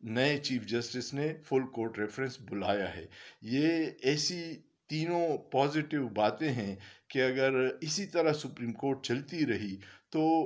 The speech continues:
हुकूमत ने जो छब्बीसवीं आईनी तरमीम बदनीयती पे बनाई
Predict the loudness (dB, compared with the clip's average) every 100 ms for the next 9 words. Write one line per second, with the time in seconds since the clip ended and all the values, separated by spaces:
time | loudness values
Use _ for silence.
0 | -2 -8 -10 -6 -4 -2 -2 -4 -4 -2
1 | -2 -2 -4 -4 -6 -4 -2 0 0 -2
2 | -2 -2 -2 -2 -2 -2 -2 -2 0 0
3 | -2 -4 -8 -2 -2 0 0 2 0